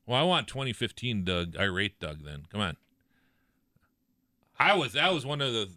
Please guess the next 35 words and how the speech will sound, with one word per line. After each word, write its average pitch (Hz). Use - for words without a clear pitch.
the 98
things 123
I 113
was 107
the 98
most 95
irate 90
on. 90
And 101
in 101
fact, 131
I 127
said 147
on 131
this 110
show, 92
unfortunately, 101
I've 87
been 85
proven 90
wrong, 87
that 90
Joey 139
Logano 110
would 90
never 117
win 98
a 82
championship 85
because 78
of 71
that. 69
'Cause 90
I 104
thought 110